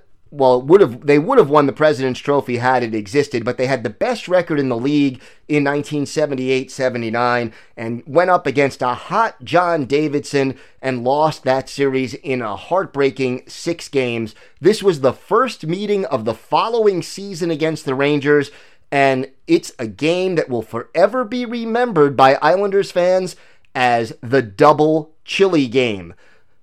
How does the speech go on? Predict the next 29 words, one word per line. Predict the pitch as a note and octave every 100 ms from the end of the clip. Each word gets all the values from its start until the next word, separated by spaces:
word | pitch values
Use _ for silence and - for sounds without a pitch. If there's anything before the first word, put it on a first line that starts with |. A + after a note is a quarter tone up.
| _
The | B2 C3+ C#3+ D3 -
Islanders | E3+ B3 C#4 C4+ C4
had | G#3 G#3+
a | A3+
promotion | A3 F#3 C#3 A2+ G#2 A#2+ - -
back | G#2 C#3+ D#3+ D#3+ -
in | D3 C#3+ C#3+ C#3+ D3 - - - - B2
the | B2 C3 B2+
late | A#2+ C3+ -
seventies | D3 C3+ C3+ C#3+ C3
into | C3+ D#3
the | C#3+ -
early | C#3+ D#3 E3 E3 -
eighties | C3+ A#2+ A2+ A2+ - - - _ _ -
that | D3 D#3 D#3+ - _
said | D3 D#3 - C3+ A#2 B2 D#3 _
that | C3 C3+ -
if | G3 A4
the | - A#3+
Islanders | F#3 G3 G#3+ G3+ -
scored | - E3+ F3+ F3 -
six | - - - B3 - -
or | G3+ A3 G3
more | F3 G#3 G3+
goals | D#3+ G3 G3 E3
at | E3
a | C#3
home | A3 A#3 G#3+
game, | C#3 A2 G2+ A2